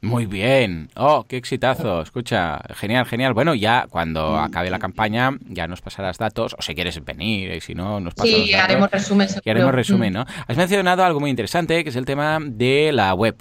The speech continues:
Speaker 1: ¿no? Que es una forma que también sabéis, eh, pues, cómo está yendo y, eh, en función de las visitas, eh, claro, cuando la lías y ves las visitas, pues ves que las has liado bien, ¿no?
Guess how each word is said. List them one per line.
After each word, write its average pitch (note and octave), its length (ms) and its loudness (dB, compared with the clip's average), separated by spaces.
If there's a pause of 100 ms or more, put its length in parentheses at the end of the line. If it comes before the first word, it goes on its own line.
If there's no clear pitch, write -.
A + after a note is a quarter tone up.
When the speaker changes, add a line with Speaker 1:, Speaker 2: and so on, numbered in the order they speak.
Speaker 1:
¿no? D3+ 280 -4
Que - 80 -4
es F#2 80 -6
una F#2 160 -2
forma G2 380 -4
que G#2+ 100 -12
también E2 280 -6
sabéis, F2+ 540 -6
eh, F2 220 -6
pues, D#2+ 200 -10
cómo D#2+ 180 -10
está - 180 -8
yendo A2 540 -2
y, E2 340 -2
eh, C#2 300 -8
en - 80 -12
función F2 280 -8
de F2 80 -4
las F2 140 -2
visitas, C3 460 -2
eh, E2+ 180 -8
claro, F#2 260 -2
cuando D#2+ 380 -8
la F2 140 0
lías G#2 380 2
y A#2 60 -2
ves F2+ 180 0
las F#2 140 -4
visitas, C3+ 440 0
pues F#2 180 -4
ves E2+ 180 -4
que G#2 100 -6
las F2+ 100 0
has F2+ 60 -6
liado G2+ 220 2
bien, C#3 340 2
¿no? B2+ 180 -2